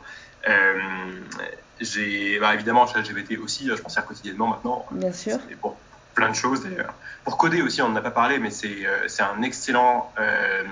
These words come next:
Speaker 1: moyen de coder, de faire des scripts et des programmes quand on ne sait pas programmer.
Speaker 2: D'accord.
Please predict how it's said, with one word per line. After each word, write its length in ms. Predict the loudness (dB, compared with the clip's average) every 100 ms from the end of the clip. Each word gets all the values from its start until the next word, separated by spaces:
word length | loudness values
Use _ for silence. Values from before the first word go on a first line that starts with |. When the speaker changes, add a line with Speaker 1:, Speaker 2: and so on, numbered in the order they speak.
| -6
Speaker 1:
moyen 400 | -4 0 2 0
de 160 | -2 -8
coder, 500 | -10 -6 -2 -2 -2
de 80 | 2
faire 160 | 2
des 80 | 2
scripts 300 | -6 -6 -6
et 40 |
des 80 | -8
programmes 400 | 0 4 4 2
quand 140 | -2 -6
on 40 |
ne 40 | -10
sait 120 | -2
pas 140 | 0
programmer. 400 | 0 -4 -2 -2 -4
Speaker 2:
D'accord. 380 | -6 -6 -4